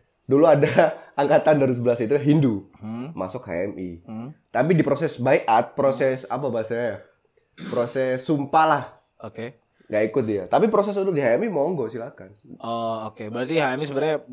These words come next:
Speaker 1: Ya,
Speaker 2: semua
Speaker 1: iya.
Speaker 2: agama bisa.
Speaker 1: Semua segmentasi apapun agama sebenarnya bisa masuk di H M I hari ini.
Speaker 2: Oke. Oke. Udah cukup?
Speaker 1: Ya, cukup.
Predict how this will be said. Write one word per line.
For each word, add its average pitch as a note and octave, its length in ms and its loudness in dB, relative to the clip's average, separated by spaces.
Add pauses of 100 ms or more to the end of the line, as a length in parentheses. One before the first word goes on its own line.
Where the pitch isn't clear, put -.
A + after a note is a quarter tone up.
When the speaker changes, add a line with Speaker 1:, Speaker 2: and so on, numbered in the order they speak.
(140)
Speaker 1:
Ya, B2 180 6
Speaker 2:
semua C3 260 8
Speaker 1:
iya. G3+ 200 10
Speaker 2:
agama E3 200 8
bisa. C3 220 0
Speaker 1:
Semua F#3+ 500 2
segmentasi F#3 920 0
apapun E3 440 0
agama C#3 360 4
sebenarnya F3+ 300 2
bisa E3 120 -2
masuk D3+ 220 0
di D3 80 -4
H C#3 140 -2
M F#3+ 100 0
I D3+ 80 2
hari C3+ 220 0
ini. G#2 160 -10 (180)
Speaker 2:
Oke. G#2 400 -12 (420)
Oke. G2 380 -16 (320)
Udah A#2+ 160 -6
cukup? C3 220 -2
Speaker 1:
Ya, F#2+ 240 -2
cukup. - 260 -18